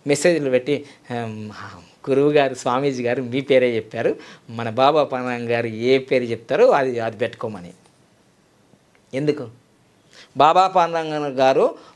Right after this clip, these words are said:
ఒక పదిహేను సంవత్సరాల క్రితం గరీబీ రోడ్డు మీద ఉన్నాడు,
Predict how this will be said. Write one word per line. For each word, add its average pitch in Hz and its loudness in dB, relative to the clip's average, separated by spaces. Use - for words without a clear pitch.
ఒక 160 4
పదిహేను 175 2
సంవత్సరాల 156 0
క్రితం 170 -4
గరీబీ 151 2
రోడ్డు 156 4
మీద 170 0
ఉన్నాడు, 135 0